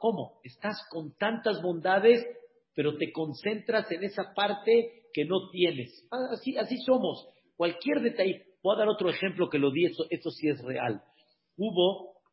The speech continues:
en el momento del temblor, ¿sí? Hace, que fue tres años, cuatro años, que fue el temblor, el último temblor, diecinueve de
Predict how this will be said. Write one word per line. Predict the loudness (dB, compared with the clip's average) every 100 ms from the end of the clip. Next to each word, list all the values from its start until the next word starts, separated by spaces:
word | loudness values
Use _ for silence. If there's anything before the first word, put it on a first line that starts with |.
| _ _ _ _ _ _ -12
en | -6 -2
el | -2
momento | 0 0 0 0
del | 0 0
temblor, | -4 -4 2 4 4 0 -12 -20 _
¿sí? | -10 0 0 0
Hace, | -8 -6 -4 -4 -6 _ _ _ -14
que | -10
fue | -8 -6
tres | -8 -8
años, | -6 -6 -8 -10 -14 -20 _ -16
cuatro | -14 -6 -6
años, | -6 -10 -14
que |
fue | -6 -4
el | -4
temblor, | -6 -4 -4 -2
el | -4
último | -4 -6 -4
temblor, | -4 0 0
diecinueve | -2 -6 -6 -4 -2
de | -2 -4